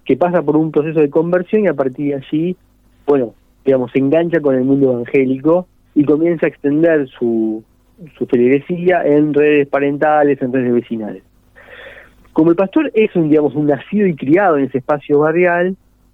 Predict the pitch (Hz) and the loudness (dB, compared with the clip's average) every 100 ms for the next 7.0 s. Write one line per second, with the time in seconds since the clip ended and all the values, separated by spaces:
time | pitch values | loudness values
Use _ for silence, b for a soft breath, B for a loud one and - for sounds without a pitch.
0 | _ 160 147 143 139 143 143 139 135 139 | _ 2 4 6 6 4 4 2 0 -4
1 | 135 131 135 156 143 143 156 156 226 262 | -6 -6 0 0 0 -2 -4 0 0 0
2 | 180 214 208 175 151 190 190 139 143 175 | 0 -2 0 -2 0 0 -2 0 0 2
3 | 170 190 156 135 131 120 110 107 104 - | 2 2 2 0 0 -2 -4 -8 -10 -2
4 | 123 143 139 123 139 123 113 _ 123 117 | 2 2 2 0 -2 -2 -4 _ -2 -2
5 | 120 139 147 139 131 123 117 _ b b | 0 2 4 4 4 0 -2 _ b b
6 | - 131 - 127 127 131 135 131 131 | -8 -8 -4 -2 2 4 2 2 0